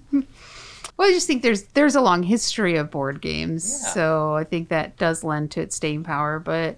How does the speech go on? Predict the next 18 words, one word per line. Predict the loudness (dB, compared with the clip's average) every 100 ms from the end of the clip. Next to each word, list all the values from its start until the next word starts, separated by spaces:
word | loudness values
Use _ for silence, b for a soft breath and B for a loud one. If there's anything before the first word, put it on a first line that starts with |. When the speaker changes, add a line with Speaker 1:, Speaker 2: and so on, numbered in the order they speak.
| -4
Speaker 1:
individually, | 2 4 4 2 0 0 0 -2 -2 -2
it's | -2 -2
social, | -4 -2 -4 -6 0 2 2 0 0 0 0 -4 -10
and | -2 2
it's, | 4 2 0 -4 -8 -6
it | 0 2 2
allows, | 2 4 4 4 2 -2 -4
you | -2
know, | 0 2 2 -2 -6
folks | -20 -8 -6 -6 -6
to | -2
engage | -2 0 0 0 0
at | -2
whatever | 2 0 0 -2
level | -2 -4 -4 -6
they're | -2 -2 -2
able | -4 -2 -4
to, | -2 -2 0 -2